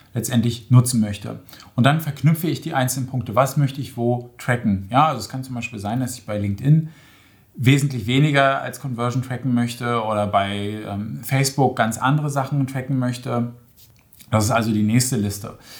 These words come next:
Punkt, ähm, drei wäre folgendes. Ich schaue nochmal, ob ich verschiedene bestimmte Data Layer brauche.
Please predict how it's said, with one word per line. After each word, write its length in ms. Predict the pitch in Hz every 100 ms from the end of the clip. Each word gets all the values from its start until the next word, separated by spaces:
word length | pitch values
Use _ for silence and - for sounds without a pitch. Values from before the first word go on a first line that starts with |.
| - - - -
Punkt, 380 | 147 151 147 - _ _ _ _
ähm, 420 | 139 139 139 143 - -
drei 480 | 123 120 147 165 113
wäre 240 | 123 127
folgendes. 580 | - 127 127 165 175 165
Ich 140 | 123
schaue 220 | - 127 147
nochmal, 260 | 147 131
ob 140 | 127 131
ich 220 | 120 -
verschiedene 720 | - 123 - 139 135 131 127 -
bestimmte 340 | - 139 131
Data 300 | 107 113 147
Layer 280 | 120 101 98
brauche. 520 | 95 95 92 107 104